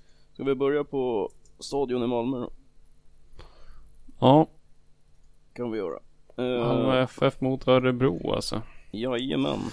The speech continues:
Speaker 1: Stämmer bra det. Eh, ett Örebro som, eller vi kan börja med hemmalaget. Ett Malmö som saknar Rasmus Bengtsson.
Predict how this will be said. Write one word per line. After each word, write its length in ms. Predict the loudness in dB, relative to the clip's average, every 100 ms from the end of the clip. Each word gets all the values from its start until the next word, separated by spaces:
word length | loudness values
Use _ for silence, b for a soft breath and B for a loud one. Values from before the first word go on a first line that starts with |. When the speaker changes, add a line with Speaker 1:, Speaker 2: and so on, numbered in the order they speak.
| B B B B B B B B B B B B -6 -10
Speaker 1:
Stämmer 500 | -8 -4 -4 -4 -4
bra 340 | -4 -4 -4
det. 180 | -6 -6 -8 -8 -8 -6
Eh, 500 | -4 -4 -6 -6 -6
ett 280 | -6 -10 -8
Örebro 600 | -4 -2 -2 -2 -4 -8
som, 580 | -6 -6 -4 -4 -6 -8 -20 -16 -10
eller 380 | -8 -6 -4 -6
vi 120 | -4
kan 140 | -4 0
börja 200 | 2 2
med 120 | 0
hemmalaget. 480 | 0 0 -4 -8 -4
Ett 180 | -2 0
Malmö 420 | 0 0 -2 -4
som 260 | -6 -6
saknar 380 | -4 -6 -4 -4
Rasmus 300 | -4 -6 -8
Bengtsson. 460 | -6 -4 -6 -8